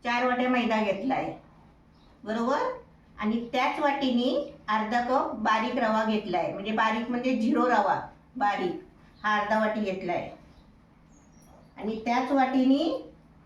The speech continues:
हा अर्धा वाटी तूप घेतलाय, हा बघा असा पातळ तूप आहे. आणि आता हे तूप आहे ना,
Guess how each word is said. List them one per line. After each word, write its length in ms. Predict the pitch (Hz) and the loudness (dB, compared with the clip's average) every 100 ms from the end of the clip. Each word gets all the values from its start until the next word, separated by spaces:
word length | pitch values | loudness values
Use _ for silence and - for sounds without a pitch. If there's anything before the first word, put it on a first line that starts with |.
| - - | -16 -4
हा 160 | 202 269 - - - - - 208 | -2 0 -2 -8 -18 -20 -4 -2
अर्धा 280 | 214 208 240 | 0 0 2
वाटी 360 | 240 233 262 427 - - - - - - | 2 0 0 0 -2 -6 -16 -20 -12 -2
तूप 180 | 269 233 | 0 2
घेतलाय, 500 | 220 - 175 175 - - - - - - - - - - - | 0 0 -2 -2 -4 -10 -16 -20 -20 -20 -20 -20 -20 -20 -10
हा 80 | |
बघा 300 | 185 175 160 - - - - - - - - - - - - | -4 -2 -4 -6 -12 -20 -20 -20 -18 -18 -18 -20 -20 -20 -12
असा 160 | - 311 | -6 -2
पातळ 500 | 220 - 220 214 214 | -2 -2 -2 -2 0
तूप 180 | 202 175 | -2 -2
आहे. 200 | 156 - - - - - - - - - - - - - - | -2 -4 -12 -20 -20 -20 -20 -18 -18 -18 -20 -20 -20 -20 -8
आणि 200 | 233 247 | -2 0
आता 100 | 254 | 2
हे 220 | 262 262 | 2 0
तूप 220 | 277 285 311 | -2 -2 0
आहे 140 | 254 | 2
ना, 160 | 208 | 2